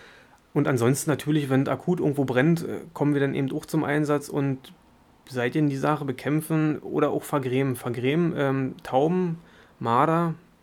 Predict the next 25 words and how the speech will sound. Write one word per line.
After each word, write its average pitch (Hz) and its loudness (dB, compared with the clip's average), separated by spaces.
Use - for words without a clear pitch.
ähm, 135 2
gerade, 156 6
gerade 156 -2
Tauben 165 4
und 160 2
so, 160 0
das 147 -2
ist - -8
mit, 156 0
mit 156 -2
die 147 -6
Lieblingsaufgabe, 156 0
dass 135 -4
man, 143 -2
ähm, 131 0
Balkone 135 0
vernetzt, 127 -4
dass 135 -6
man 135 -4
Spikes, 143 -4
ähm, 131 -2
an 135 -4
hohen 151 0
Gebäuden 143 2
klebt. 143 -6